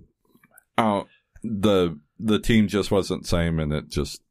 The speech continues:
there were several things lacking with that game. And let's face it, um,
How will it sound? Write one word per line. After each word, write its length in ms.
there 220
were 220
several 360
things 340
lacking 380
with 160
that 220
game. 400
And 340
let's 240
face 320
it, 160
um, 680